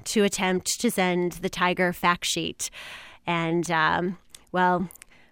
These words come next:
the end of the story really has me in tears because everyone comes back and I'm still sitting there. And Jake was very central, uh,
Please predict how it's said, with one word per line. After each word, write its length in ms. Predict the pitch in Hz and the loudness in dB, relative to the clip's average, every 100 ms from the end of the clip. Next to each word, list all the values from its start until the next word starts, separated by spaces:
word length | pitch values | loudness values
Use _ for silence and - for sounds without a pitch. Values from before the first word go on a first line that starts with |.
| _ | _
the 140 | 220 233 | 4 6
end 180 | 233 | 6
of 80 | 220 | 4
the 80 | 214 | 4
story 320 | - 202 190 | 4 6 6
really 300 | 185 185 185 | 6 8 6
has 240 | 185 180 190 | 6 4 4
me 160 | 185 | 4
in 120 | 175 170 | 4 2
tears 600 | - 208 180 165 170 170 | 2 2 4 2 0 0
because 260 | 185 190 190 | 0 2 2
everyone 360 | 180 180 175 | 4 4 2
comes 260 | 175 180 170 | 2 0 0
back 400 | 185 175 165 - | 4 6 4 0
and 100 | 165 | -4
I'm 100 | 156 | -4
still 260 | - 175 | -6 -6
sitting 380 | 165 190 170 165 | -4 -2 -2 -2
there. 240 | 160 156 160 | -2 -2 0
And 240 | 170 175 - - - | 0 0 -4 -16 -2
Jake 220 | 262 254 | 2 4
was 140 | 233 190 | 4 4
very 240 | 208 190 | 4 4
central, 800 | - - 196 196 202 175 160 156 - | 4 2 2 2 0 0 0 -2 -2
uh, 360 | 156 156 - | -2 -2 -6